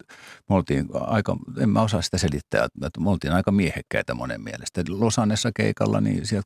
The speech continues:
kuuluu yhtäkkiä hiljaise-, hiljaisesta kohdasta, me oltiin pyllyt pystyssä siinä, niin tota, paljaana pyllyt pystyssä, niin sieltä kuuluu, että "Hyvä jätkät!" <laughs> Ja hihitettiin lavalla sit sitä kommenttia.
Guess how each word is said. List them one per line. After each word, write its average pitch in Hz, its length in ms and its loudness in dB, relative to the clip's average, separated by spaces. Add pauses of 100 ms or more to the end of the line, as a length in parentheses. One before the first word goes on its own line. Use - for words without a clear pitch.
kuuluu 104 240 2
yhtäkkiä 95 540 -2 (100)
hiljaise-, 101 640 2
hiljaisesta 95 300 2
kohdasta, 92 340 0 (420)
me 107 60 4
oltiin 101 220 2 (200)
pyllyt 92 320 4
pystyssä 98 420 0
siinä, 87 300 4
niin 82 240 2
tota, 92 100 2
paljaana 87 360 2 (120)
pyllyt 85 300 2
pystyssä, 82 420 -2
niin 76 140 0
sieltä 90 220 0
kuuluu, 85 200 2
että - 160 2
"Hyvä 123 380 8
jätkät!" 127 960 8 (560)
<laughs> 120 120 6
Ja 605 60 6 (1500)
hihitettiin 110 680 2 (160)
lavalla 95 340 2
sit - 180 -4
sitä - 300 -4 (120)
kommenttia. - 600 -2